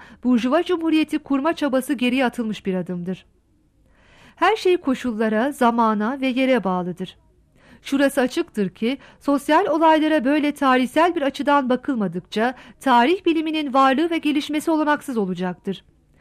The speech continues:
Çünkü ancak böyle bir görüş, tarih bilimini bir karma karışıklık, bir rastlantılar ve saçma sapanlıklar yığını olmaktan kurtarabilir.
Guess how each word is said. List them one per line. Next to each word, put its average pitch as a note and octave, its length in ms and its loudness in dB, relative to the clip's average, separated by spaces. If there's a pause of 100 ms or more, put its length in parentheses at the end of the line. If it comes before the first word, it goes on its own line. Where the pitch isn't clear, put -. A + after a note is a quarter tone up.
(240)
Çünkü B3+ 540 -2 (180)
ancak D4 500 2
böyle D4+ 300 2
bir F#3+ 180 -2
görüş, G3+ 380 -2 (220)
tarih C#4+ 400 4
bilimini D#4+ 360 0
bir D4 180 0
karma C4+ 320 2
karışıklık, A3 680 -4 (120)
bir F4 160 2
rastlantılar D4 760 2
ve A#3 100 0
saçma B3 340 -2
sapanlıklar B3 720 0
yığını C#4+ 220 0
olmaktan C4 520 0
kurtarabilir. F#3 760 -8